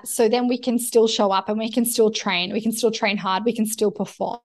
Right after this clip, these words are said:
And I think it's just being aware of, hey, okay, so this is what the physiology is doing in the second phase of the cycle. Now, what's a strategy to counteract that or support that? It's not like,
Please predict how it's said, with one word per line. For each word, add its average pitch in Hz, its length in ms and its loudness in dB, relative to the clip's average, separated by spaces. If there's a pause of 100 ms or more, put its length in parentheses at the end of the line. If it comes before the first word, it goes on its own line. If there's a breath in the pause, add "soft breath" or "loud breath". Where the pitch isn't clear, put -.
(120)
And - 720 -4
I 254 60 4
think 285 200 -2
it's 359 160 0
just 359 200 2
being 285 200 2
aware 220 460 4
of, 277 80 0
hey, 214 400 -2
okay, 220 280 -4
so - 120 0
this 254 220 0
is 285 80 -2
what 302 120 2
the 294 60 -2
physiology 240 800 2
is 233 140 -4
doing 208 260 0
in 196 80 -4
the 202 80 -4
second 226 400 -2
phase 247 240 2
of 269 100 -4
the 320 100 0
cycle. 269 760 2 (300 loud breath)
Now, 233 180 6
what's 247 220 4
a 277 40 -2
strategy 254 680 2
to - 140 -6
counteract 220 600 -2
that 294 140 2
or 254 80 2
support 214 520 -4
that? - 280 -4
It's 226 220 -4
not 247 220 4
like, 220 200 2